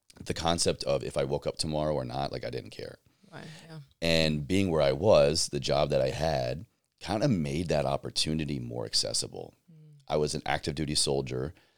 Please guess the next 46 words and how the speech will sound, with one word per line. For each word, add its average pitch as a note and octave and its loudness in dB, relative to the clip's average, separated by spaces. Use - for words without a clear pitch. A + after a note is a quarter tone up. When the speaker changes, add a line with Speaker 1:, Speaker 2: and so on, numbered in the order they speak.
Speaker 1:
in C#2+ -6
two F2 -4
thousand D2 2
five. B1 -4
We're D2 -4
in C#2+ -2
the C2 -4
height, D#2+ -2
really, C#2+ -2
of B1+ -6
O C2+ -2
I C#2 -2
F, C#2 -6
O B1 -8
E B1 -8
F, B1 -8
Operation C2 -6
Iraqi C2 -8
Freedom C2+ -8
and C2 -6
Enduring B1 -8
Freedom. A#1+ -6
Speaker 2:
Yeah, D#3+ -4
I - -8
was E3 -8
just - -4
gonna F3 -6
ask E3 -6
if E3 -10
you D#3 -4
were D#3 0
actually D3+ -2
in C#3+ -6
combat. D3 -6
Okay, - -8
yeah. - -6
Speaker 1:
So F2+ 8
I D#2+ 8
was F#2+ 4
finishing G2 2
up - 0
my E2+ 0
training, D2 -4
and C#2 -2
I C#2 2
was C2+ 0